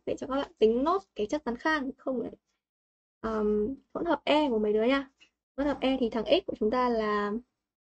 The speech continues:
ờ, H C O ba trừ N H ba C H hai C O O N H ba,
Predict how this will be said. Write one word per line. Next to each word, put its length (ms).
ờ, 440
H 40
C 280
O 260
ba 360
trừ 420
N 320
H 340
ba 420
C 140
H 220
hai 500
C 20
O 300
O 320
N 160
H 220
ba, 320